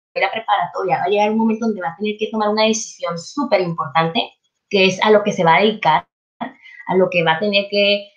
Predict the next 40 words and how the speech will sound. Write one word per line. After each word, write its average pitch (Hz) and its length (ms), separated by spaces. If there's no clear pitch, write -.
este, 185 460
estar 175 300
trabajando 180 600
ya 160 140
de 170 140
por 165 160
vida, 160 240
a 170 40
lo 165 80
mejor, 160 280
por 175 80
así 165 220
decirlo, 165 340
¿no? 160 100
La 196 120
decisión 185 300
más 202 180
importante, 170 680
¿qué 214 120
va, 214 120
cómo 226 200
vas 226 180
a 247 40
ejercer? 180 520
Siento 262 360
que 226 380
a 220 120
lo 220 60
mejor 214 240
esas 254 220
personas 233 440
que 226 80
usted 208 180
dice 220 360
que 202 160
no 202 240
están 233 280
haciendo 226 300
su 220 120
trabajo 202 560